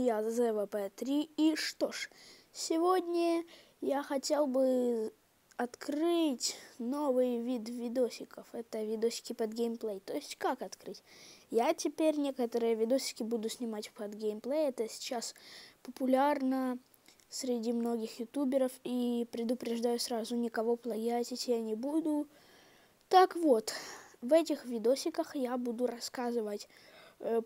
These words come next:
про популярные темы, новости и вид-,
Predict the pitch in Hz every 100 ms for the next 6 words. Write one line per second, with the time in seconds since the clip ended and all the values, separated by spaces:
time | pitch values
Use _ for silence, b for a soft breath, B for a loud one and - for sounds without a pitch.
0 | - 233 226 226 233 226 220 214 - 214
1 | 247 254 254 240 240 226 220 - - 311
2 | 320 311 277 269 285 269 - - 247 240
3 | 226 247